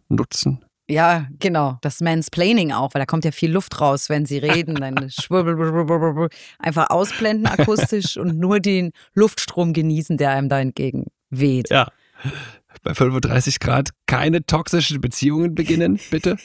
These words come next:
Speaker 2: <laughs>
Speaker 1: Soll es nicht vierzig Grad jetzt werden? Also, es wird ja bald sehr heiß.
Speaker 2: Naja, also ich werde mich mit lauter splainenden Männern umgeben. Es wird großartig.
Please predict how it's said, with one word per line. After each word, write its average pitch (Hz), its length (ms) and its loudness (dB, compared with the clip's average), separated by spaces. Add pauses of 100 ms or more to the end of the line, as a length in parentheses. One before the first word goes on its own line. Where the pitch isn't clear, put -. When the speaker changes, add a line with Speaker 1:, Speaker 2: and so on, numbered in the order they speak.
Speaker 2:
<laughs> - 880 -6
Speaker 1:
Soll 156 180 2
es 175 100 -6
nicht - 420 -4 (440)
vierzig - 400 -4
Grad 180 200 -4
jetzt 185 180 -8
werden? 180 220 -4 (140)
Also, 131 340 -2 (340)
es - 160 -12
wird 147 120 2
ja 165 60 4
bald 147 200 2
sehr 131 180 0
heiß. - 400 -6 (220)
Speaker 2:
Naja, 240 460 2
also 160 220 0
ich 175 120 -6
werde 220 180 0
mich 220 180 -2
mit 208 340 -4
lauter 214 720 2 (200)
splainenden 175 760 0
Männern 135 340 0
umgeben. 131 560 -2
Es - 160 -8
wird 143 140 -2
großartig. 123 680 -2